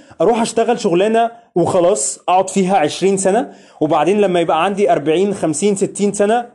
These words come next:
اسال نفسي: "انا ليه ما سالتش نفسي السؤال ده وانا صغير؟" فاهم قصدي؟ عشان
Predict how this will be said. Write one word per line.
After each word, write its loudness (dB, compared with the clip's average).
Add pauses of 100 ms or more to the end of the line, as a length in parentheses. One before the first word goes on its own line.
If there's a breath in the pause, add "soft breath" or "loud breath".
اسال 0
نفسي: -2
"انا 0
ليه 2
ما 0
سالتش -2
نفسي -4
السؤال -2
ده 2
وانا 2
صغير؟" -2
فاهم -2
قصدي؟ -2
عشان -2